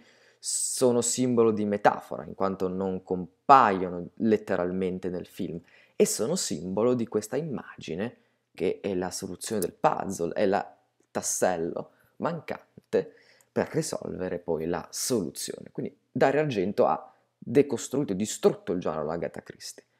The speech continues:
Scordatevi Poirot e le sue battute antifrancesi, non ci sono, non c'è Poirot. Qui c'è l'immagine e c'è questa, eh, quest'animale che rappresenta la potenza dell'immagine.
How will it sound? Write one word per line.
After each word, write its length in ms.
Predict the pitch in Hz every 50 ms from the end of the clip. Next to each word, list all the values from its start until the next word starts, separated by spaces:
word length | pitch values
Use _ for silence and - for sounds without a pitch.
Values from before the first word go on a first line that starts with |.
| _ _ _
Scordatevi 760 | _ - - - 123 113 113 127 160 156 139 - 104 95 98
Poirot 600 | - - - 104 95 95 101 104 104 107 - -
e 60 | -
le 120 | 101 98 95
sue 220 | - - 104 101
battute 380 | 101 95 92 - - 104 - 90
antifrancesi, 720 | 90 87 85 - - - - - - - - - - - _
non 180 | - 147 - -
ci 100 | - -
sono, 240 | - - - - - _ _ _ _ _ _ _ _
non 140 | - - 110
c'è 180 | - - 82 -
Poirot. 340 | - - - - - - - _ _ _ _ _ _ _ _ _ _ _ _
Qui 140 | _ 247 247
c'è 200 | - - - -
l'immagine 640 | - - 190 - - - - - - - - - - - - _ _ _ _ _ _ _ _ _ _ _ _
e 120 | - 208
c'è 240 | - - - - - - _ _ _ _ _
questa, 540 | - 147 147 - - - - 87 76 76 - _ _ _ _ _ _ _ _ _ _ _
eh, 280 | - 87 71 65 -
quest'animale 760 | - - 135 - - 107 139 196 208 - - - 90 110 143
che 100 | - -
rappresenta 560 | 95 80 - - - 180 - - 87 92 - 127
la 100 | 156 -
potenza 460 | - 185 175 - - - - - -
dell'immagine. 720 | - - - - - - - - _ _ - - _